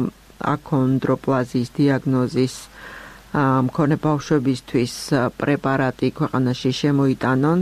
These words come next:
ცხადია, ყველა მედიკამენტის გამოყენება სჭირდება შესაბამისი მართვა და ყველას აქვს გვერდითი ეფექტები, რაც სათანადო მართვის პირობებში უნდა დარეგულირდეს და ეს არ უნდა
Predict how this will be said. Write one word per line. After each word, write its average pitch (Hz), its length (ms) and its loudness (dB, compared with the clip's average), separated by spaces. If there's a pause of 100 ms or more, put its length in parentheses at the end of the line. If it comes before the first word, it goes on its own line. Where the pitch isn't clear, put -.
ცხადია, 139 360 0
ყველა 139 300 2
მედიკამენტის 131 720 -2
გამოყენება 131 520 0
სჭირდება 127 560 0
შესაბამისი 127 600 -4 (120)
მართვა 127 380 -2
და 127 100 -2
ყველას 127 340 0 (120)
აქვს - 260 -12
გვერდითი 135 600 0 (640)
ეფექტები, 139 640 0 (120)
რაც 123 240 0
სათანადო 131 600 0
მართვის 127 380 -4
პირობებში 131 540 0 (100)
უნდა 131 140 2 (200)
დარეგულირდეს 135 840 0
და 156 120 0
ეს 135 160 -4
არ 131 120 2
უნდა 123 140 0